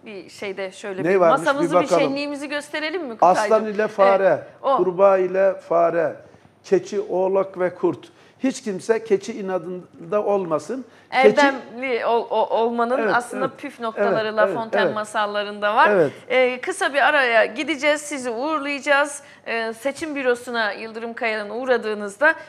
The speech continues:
Speaker 1: bütün bu renkli <laughs>
Speaker 2: Bugün Aktepe'de bir evde sahurda misafir olacağım. Bir de şunu söyleyeyim.
Speaker 1: Keçiören'de yine.
Speaker 2: Ke-, Keçiören ilçe örgütümüz,
Speaker 1: Reklama
Speaker 2: e, Kadir
Speaker 1: gitmemiz lazım.
Speaker 2: hemen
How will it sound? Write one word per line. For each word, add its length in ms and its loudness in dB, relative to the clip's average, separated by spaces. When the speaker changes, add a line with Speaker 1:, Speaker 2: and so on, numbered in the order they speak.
Speaker 1:
bütün 320 -6
bu 180 -2
renkli 520 -4
<laughs> 960 -4
Speaker 2:
Bugün 280 2
Aktepe'de 600 2
bir 320 -2
evde 320 -4
sahurda 520 -6
misafir 500 -8
olacağım. 480 -8
Bir 120 -8
de 80 -2
şunu 240 -12
söyleyeyim. 320 -6
Speaker 1:
Keçiören'de 380 -2
yine. 140 -4
Speaker 2:
Ke-, 220 -2
Keçiören 320 -2
ilçe 300 -8
örgütümüz, 720 -10
Speaker 1:
Reklama 380 -6
Speaker 2:
e, 40 -14
Kadir 200 2
Speaker 1:
gitmemiz 260 -4
lazım. 320 -6
Speaker 2:
hemen 300 -6